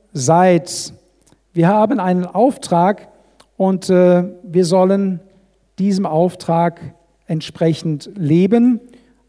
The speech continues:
also gottgemäß, dem Wort gemäß, würdig zu leben.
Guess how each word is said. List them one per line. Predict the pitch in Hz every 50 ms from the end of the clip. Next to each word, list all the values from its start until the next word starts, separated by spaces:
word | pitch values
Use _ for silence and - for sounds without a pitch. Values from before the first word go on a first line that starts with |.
| _ _
also | - 156 156 160 156 160 170 170 170 175 175 160 - - _ _ _ _ _ _ _ _ _ _ _ _ _ _ _ _ _ _ _ _ _
gottgemäß, | - 170 180 180 - - - 190 185 185 190 196 196 190 - - - - -
dem | 160 135 131
Wort | 156 165 180 180 -
gemäß, | - 185 180 180 180 185 190 180 - - - _ _ _ _ _ _ _ _ _ _ _ _ _ _ _ -
würdig | 156 123 139 165 170 175 165 180 175 - - - - _ _ _ _ _ _ _
zu | - - - 156
leben. | 139 139 143 151 160 143 151 139 131 120 110 107 104